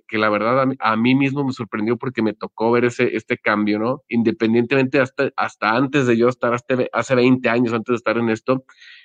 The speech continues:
eh, que yo, para mí se me hacía imposible que una persona, eh, pues, viera una propiedad de veinte millones de pesos en el internet y sin conocer a nadie, ni al desarrollador, ni a quien lo trae, esto, lo otro, se ponga en contacto y se esté cerrando, cerrando la operación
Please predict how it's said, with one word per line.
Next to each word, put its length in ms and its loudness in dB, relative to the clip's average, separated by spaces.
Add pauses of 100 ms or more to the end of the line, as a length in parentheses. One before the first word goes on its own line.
(120)
eh, 420 6 (400)
que 140 4
yo, 180 4
para 160 2
mí 80 4
se 140 0
me 60 4
hacía 160 2
imposible 580 0
que 80 2
una 160 2
persona, 680 2
eh, 540 0 (640)
pues, 260 0
viera 300 4
una 240 2
propiedad 600 0
de 180 0
veinte 340 2
millones 320 0
de 80 -8
pesos 240 -4
en 60 0
el 120 0
internet 500 -2 (360)
y 80 -2
sin 160 0
conocer 420 0
a 60 2
nadie, 480 2
ni 80 2
al 120 0
desarrollador, 800 -4
ni 100 0
a 40 -2
quien 200 -8
lo 100 -6
trae, 300 -4
esto, 180 -4
lo 80 2
otro, 260 -2 (320)
se 200 0
ponga 340 4
en 80 2
contacto 720 0
y 100 4
se 120 -2
esté 180 -4
cerrando, 580 0
cerrando 420 2
la 120 6
operación 680 0